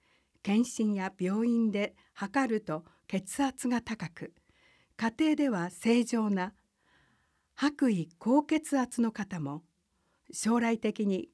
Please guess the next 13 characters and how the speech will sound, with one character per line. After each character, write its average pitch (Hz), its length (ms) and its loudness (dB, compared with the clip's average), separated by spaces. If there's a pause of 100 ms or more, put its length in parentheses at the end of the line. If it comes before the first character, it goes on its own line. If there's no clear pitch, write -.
高 262 200 6
血 311 320 0
圧 277 220 0
に 262 100 6
な 254 160 2
る 160 160 -6
傾 240 220 0
向 240 200 -2
が 220 120 0
あ 208 60 -2
る 185 80 -6
た 170 120 -8
め、 147 220 -4